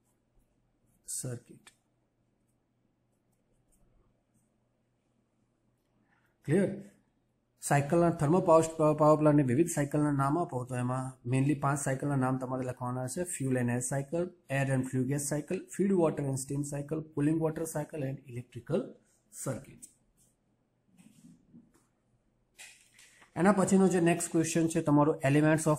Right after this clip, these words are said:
hydro power station, જે આપણે already last લેક્ચરમાં જોઈ ગયેલા છે, કે જેમાં mainly, અ, dam છે, catchment area છે, reservoir છે, સ્પિલવેઝ છે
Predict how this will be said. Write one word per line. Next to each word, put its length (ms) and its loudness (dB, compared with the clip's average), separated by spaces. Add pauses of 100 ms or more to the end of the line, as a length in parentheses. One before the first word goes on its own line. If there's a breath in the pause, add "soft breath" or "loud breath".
hydro 180 2
power 400 0
station, 320 0 (120)
જે 140 2
આપણે 240 2
already 580 2 (480 loud breath)
last 320 2
લેક્ચરમાં 440 -2
જોઈ 180 -4
ગયેલા 340 -2
છે, 240 -8 (400)
કે 80 -4
જેમાં 360 2
mainly, 500 2 (640)
અ, 100 2
dam 280 2
છે, 260 -2
catchment 480 0
area 340 2
છે, 160 -2
reservoir 520 0
છે, 260 -6 (420 soft breath)
સ્પિલવેઝ 720 4
છે 200 -2